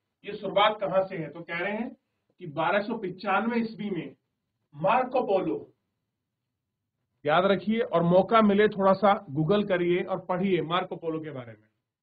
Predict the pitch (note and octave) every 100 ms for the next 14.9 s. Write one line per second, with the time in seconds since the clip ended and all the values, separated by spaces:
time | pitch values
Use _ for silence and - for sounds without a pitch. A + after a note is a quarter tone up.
0 | _ D#3 F#3+ A3 A3+ D4 - _ _ _
1 | - D#3+ G3 G#3+ A#3+ G#3+ G#3+ A3 G3 F#3+
2 | G#3 G3+ F3 F3 E3 A3 B3 - A3 A#3
3 | B3 G3+ F#3 F3 F3+ D#3+ D#3+ - _ _
4 | _ _ _ _ _ _ G3+ A#3+ B3+ A3
5 | G#3+ G#3+ F#3+ G3 - C#4+ B3 - G3 G3
6 | F#3 F#3+ F#3+ - - G#3 A3+ - G3+ G3
7 | F3 F3+ E3+ F3 F#3+ G#3 G3+ G#3+ A3 F#3
8 | E3+ F3+ F3 D#3+ B2+ A#2 A2+ _ _ _
9 | _ - F3 F3 G#3+ A3 A#3+ A#3 A#3+ A#3
10 | G#3+ A3+ B3 A3+ A#3+ D#4+ - - F3+ F#3
11 | E3+ G#3+ G#3+ A3 G#3+ A3 G#3+ - - G3+
12 | G#3 G#3 F3+ D3+ B2 _ _ _ _ _
13 | _ _ _ G3 G3+ A3+ A#3 A#3+ A#3 B3
14 | C4+ - _ _ - F#3+ G#3+ G3+